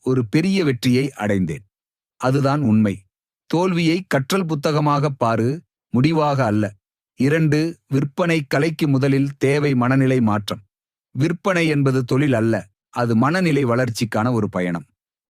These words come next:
நீங்கள் ஒரு பொருள் விற்கிறீர்கள் என்று நினைத்தால் அது வணிகம். ஆனா நீங்கள் ஒரு பிரச்சனையை தீர்க்கிறீர்கள் என்று நினைத்தால் அது சர்வீஸ்.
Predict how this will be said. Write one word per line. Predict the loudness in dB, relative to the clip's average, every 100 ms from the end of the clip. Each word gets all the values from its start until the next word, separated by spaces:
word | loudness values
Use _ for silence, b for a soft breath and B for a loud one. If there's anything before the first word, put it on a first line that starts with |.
| -2
நீங்கள் | 2 2 2 -2 -8 _ _
ஒரு | -4 0 0 0
பொருள் | -2 0 0
விற்கிறீர்கள் | 0 -2 -2 0 0 0 0
என்று | 0 2
நினைத்தால் | 2 2 0 0 -2 -2 -10 _ _ -6
அது | -2 0
வணிகம். | 0 2 2 0 -4 _ _ _ _
ஆனா | -4 -2 0 0 -4 -10 _ -2
நீங்கள் | 0 2 2
ஒரு | 0 0 0
பிரச்சனையை | -2 -2 -2 -2 0 0 0
தீர்க்கிறீர்கள் | -4 -2 -2 0 0 0
என்று | 0 2
நினைத்தால் | 2 2 0 0 -2 -2 -6 _ _ _
அது | -4 -2
சர்வீஸ். | -2 -2 0 0 -2 -6 -12